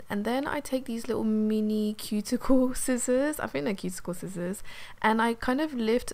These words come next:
my brow hairs upwards and I just trim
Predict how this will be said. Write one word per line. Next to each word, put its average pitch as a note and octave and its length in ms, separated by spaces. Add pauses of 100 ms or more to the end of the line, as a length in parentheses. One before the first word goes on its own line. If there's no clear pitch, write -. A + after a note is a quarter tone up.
my G#3 420
brow G3 240
hairs G3+ 300 (100)
upwards A#3+ 640
and G3+ 160
I G3+ 80
just G#3+ 280
trim F#3 800